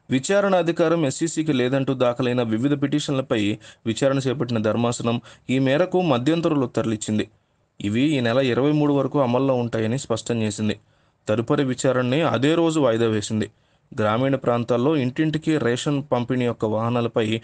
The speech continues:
హైకోర్టు సింగిల్ జడ్జి ఇచ్చినటువంటి తీర్పుపై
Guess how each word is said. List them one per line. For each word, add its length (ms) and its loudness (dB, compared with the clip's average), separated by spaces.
హైకోర్టు 420 0
సింగిల్ 420 0
జడ్జి 260 0
ఇచ్చినటువంటి 480 -4
తీర్పుపై 580 -2